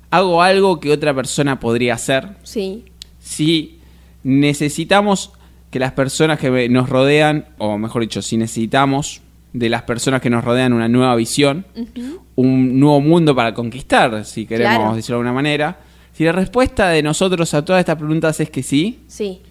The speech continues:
Speaker 1: es que ya es tiempo de ligar.
Speaker 2: Bien. Si pasamos y nos posicionamos en que sí, es momento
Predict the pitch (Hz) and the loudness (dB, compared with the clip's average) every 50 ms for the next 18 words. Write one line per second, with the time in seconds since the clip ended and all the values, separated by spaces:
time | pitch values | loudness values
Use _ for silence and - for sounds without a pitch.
0 | _ - - 139 - - 143 139 - 151 131 - - 147 139 131 113 127 113 107 | _ -14 -12 -8 -4 -2 -2 -2 -2 -6 -6 -6 -2 -2 -2 -2 -2 -2 -4 -4
1 | 101 101 92 - - - - _ - _ _ _ _ _ - 220 208 226 220 202 | -4 -8 -12 -12 -16 -20 -20 _ -20 _ _ _ _ _ -14 -10 -6 -6 -6 -6
2 | 190 170 180 214 - - - _ - - - - - 277 262 285 285 285 392 392 | -6 -8 -12 -16 -20 -20 -20 _ -20 -20 -12 -6 -4 -2 -2 -2 -2 0 -2 -2
3 | 427 466 466 480 523 523 - - - - - - _ _ - - 233 226 220 220 | 0 0 -2 -2 -2 -4 -10 -16 -20 -20 -20 -20 _ _ -14 -8 -6 -6 -4 -4
4 | 208 214 208 - - - 202 202 - 208 - 226 196 202 220 240 262 277 - 226 | -6 -6 -8 -12 -10 -10 -10 -10 -10 -10 -6 -6 -2 -2 -2 -2 -2 -4 -6 -6
5 | 196 196 190 202 196 196 - - 247 208 190 - - 208 226 226 208 202 202 208 | -8 -8 -8 -10 -10 -10 -10 -10 -10 -10 -10 -10 -12 -10 -8 -6 -6 -4 -4 -6
6 | 220 220 233 220 214 214 233 240 - | -4 0 2 4 4 4 2 0 -4